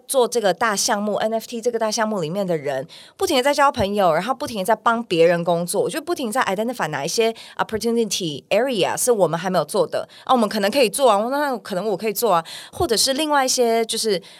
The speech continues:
跟我的 peer 里面，我就会去帮他们做些事情，或者了解他们的部门在做些什么。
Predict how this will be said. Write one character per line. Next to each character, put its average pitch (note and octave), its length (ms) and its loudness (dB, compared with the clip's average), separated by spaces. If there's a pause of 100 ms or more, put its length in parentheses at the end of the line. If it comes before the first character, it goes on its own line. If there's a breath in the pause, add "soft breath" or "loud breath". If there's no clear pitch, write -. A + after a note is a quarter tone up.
(100)
跟 C4 140 4
我 A#3 100 6
的 E3 100 -2
peer A3 360 2
里 D#3+ 100 2
面， F3+ 140 0
我 D3+ 80 0
就 A3 100 -2
会 A#3+ 80 4
去 A#3+ 120 -4
帮 C4+ 200 -2
他 D4 140 -2
们 A3+ 80 -4
做 G3+ 100 -4
些 F#3+ 160 -4
事 G3+ 140 -4
情， E3 160 -6
或 A3 80 -6
者 G#3+ 80 -2
了 E3 380 2
解 G#3+ 180 -2
他 F3+ 180 -4
们 G3 140 -2
的 E3+ 80 0
部 G3 160 -2
门 D3+ 140 -4
在 F3 100 -2
做 F3+ 180 -2
些 E3+ 160 0
什 E3 220 -2
么。 A2 240 -8